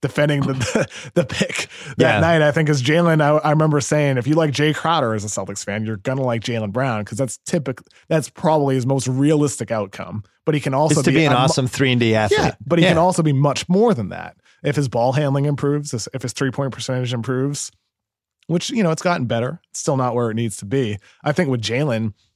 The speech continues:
Speaker 1: I, I agree that he's somebody that you should trade for. I'm just not sure if there's a Paul George path for him. I think Paul George is just a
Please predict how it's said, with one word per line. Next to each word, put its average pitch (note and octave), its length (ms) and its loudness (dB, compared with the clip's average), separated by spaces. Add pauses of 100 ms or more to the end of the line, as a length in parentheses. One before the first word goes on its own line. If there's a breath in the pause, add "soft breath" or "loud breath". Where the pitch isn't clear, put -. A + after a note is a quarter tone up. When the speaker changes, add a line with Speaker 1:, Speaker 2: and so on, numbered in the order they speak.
(280)
Speaker 1:
I, C#3+ 120 -2
I C3 160 0
agree C3 320 2
that A2+ 140 -4
he's A#2+ 200 -2
somebody G#2+ 320 -2
that F#2+ 80 -4
you G2+ 100 -6
should G2 180 -10
trade A#2 280 -4
for. F#2+ 200 -4
I'm A2 140 -2
just A2 160 -6
not G#2 240 -4
sure G#2 240 -2
if G2 120 -6
there's G2 180 -6
a F#2+ 40 -8
Paul G#2 360 -6
George F#2+ 380 -8
path - 260 -10
for - 120 -10
him. G#2+ 140 -6
I A#2 80 -4
think B2 260 -4
Paul A2+ 200 0
George G#2+ 260 -4
is G#2+ 60 -6
just G2+ 160 -8
a G2 220 -6